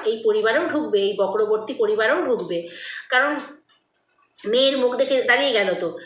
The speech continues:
মেয়ের মুখ দেখে চ্যানেল দাঁড়িয়ে গেল, ছেলে মেয়ে মা সবাই মিলে কোদাকুদি নাচানাচি করে দাঁড়িয়ে গেল চ্যানেল, মানে এদের চ্যানেল থেকেও এবার ইনকাম হবে। বাহ, এদের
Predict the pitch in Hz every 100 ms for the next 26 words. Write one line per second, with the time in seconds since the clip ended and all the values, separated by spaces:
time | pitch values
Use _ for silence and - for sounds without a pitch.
0 | - - 214 262 302 240 226 269 392 -
1 | 226 226 208 190 180 180 180 175 175 226
2 | 233 247 220 233 247 214 226 - 214 220
3 | 226 220 294 349 - - - 214 220 226
4 | 254 226 196 220 233 269 - 226 349 -
5 | - - 196 220 208 196 165 156 151 -
6 | - 202 180 175 226 254 202 254 269 233
7 | 220 226 226 240 359 202 233 415 - -
8 | 262 220 180 165 151 170 - _ 277 311
9 | 311 - 311